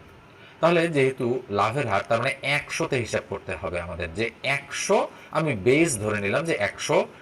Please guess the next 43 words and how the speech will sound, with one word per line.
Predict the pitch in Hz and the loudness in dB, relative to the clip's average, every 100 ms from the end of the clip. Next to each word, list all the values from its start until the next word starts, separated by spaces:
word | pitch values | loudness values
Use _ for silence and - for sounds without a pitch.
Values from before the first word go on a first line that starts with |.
| - | -4
টাক-, | 98 87 - - | -2 -2 -8 -10
একশো | 107 - 127 | -6 -4 -2
টাকা | 117 117 | 0 0
দিয়ে | 123 131 | 2 0
কিনবো। | - 135 127 214 285 - - | 2 0 4 4 4 0 -2
এখন | 160 170 | 2 4
দেখতে | 131 - | 2 2
পারি | 110 120 190 | 2 2 2
যে | - | 0
কত | 110 110 | -2 -2
টাকা | 101 123 | -4 -2
বিক্রি | 98 92 123 | -2 -2 -2
করতে | 156 - | -4 -4
পারি। | 85 85 - - - - | -6 -8 -14 -20 -10 0
তার | 110 | 0
মানে | 180 185 | 0 -2
একশো | 120 - - 113 | -4 -4 -4 -2
টাকা | 95 - 175 | -2 0 0
আমি | 107 98 | 0 -4
পকেটে | 98 95 101 98 90 | -4 -4 -4 -4 -4
নিয়ে | 101 202 285 - - - | 0 0 0 -8 -20 -10
এবার | 104 95 90 | -4 -2 0
আমি, | 113 214 - - - - | -2 -4 -8 -20 -14 -8
আহ, | 85 | -6
একজন | 95 101 101 | -4 -2 0
বিক্রেতা | 104 127 156 156 208 | 2 2 2 2 4
বা | 156 110 - - | 4 4 0 -6
একজন | 98 104 | -4 -2
আমি | 101 98 | -2 0
দোকানদার, | - 180 185 220 | 2 2 4 4
আমি | 165 120 | 2 2
লেবু | 101 120 | 2 2
বিক্রেতা, | 131 147 165 233 285 - - - | 0 0 -2 -2 -4 -8 -20 -8
আমি | 98 101 | -2 -2
একশো | - 113 | -2 -2
টাকা | 110 113 | -2 0
পকেটে | 107 117 135 | -2 0 -2
নিয়েছি, | 147 160 233 285 - - - - 107 | -2 -2 -2 -2 -4 -14 -20 -10 0
নেয়ার | 107 98 | 0 2
পর | 139 | 2
আমি | 117 | 2
লেবু | 92 90 | 0 -2
এবার | 90 | -4